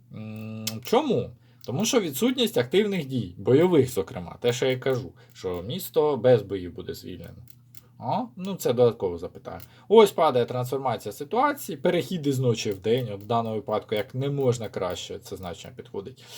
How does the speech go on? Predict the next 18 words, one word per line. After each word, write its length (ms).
Падає 380
певна 340
Іса, 400
ну 140
тобто 320
затримка, 1080
тобто 260
це 180
прям 280
не, 240
о, 180
не 280
по 160
щелчку 480
буде 260
відбуватись, 880
але, 560
але. 380